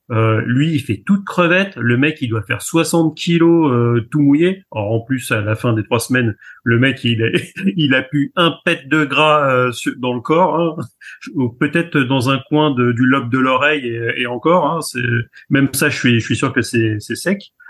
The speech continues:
Euh, voilà, le, le mec, il a, il a assommé le Tour. Il a mis un coup derrière, euh, derrière la tête de tout le monde sur le contre-la-montre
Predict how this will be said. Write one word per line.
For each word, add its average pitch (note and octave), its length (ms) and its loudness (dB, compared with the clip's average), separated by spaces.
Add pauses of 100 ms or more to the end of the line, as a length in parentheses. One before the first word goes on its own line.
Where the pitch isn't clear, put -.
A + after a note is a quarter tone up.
(440)
Euh, G2 720 0
voilà, D#3 300 2
le, F#2+ 340 -2
le G2 100 -4
mec, B2 320 -2
il F#2+ 140 -2
a, F#2+ 320 -2 (500)
il A2 200 -2
a G#2 80 0
assommé G#2 420 2
le G2+ 80 -2
Tour. F3 460 0 (260)
Il A#2+ 240 4
a B2+ 160 4
mis C#3 300 6
un C3 180 2
coup D3 340 -4
derrière, B2+ 440 4
euh, A2+ 340 2
derrière A#2+ 240 -2
la B2 80 -4
tête B2 180 -4
de B2 100 2
tout C3 180 0
le C3 40 4
monde C3+ 280 0
sur A2+ 180 -6
le G#2+ 80 -2
contre-la-montre A#2 720 0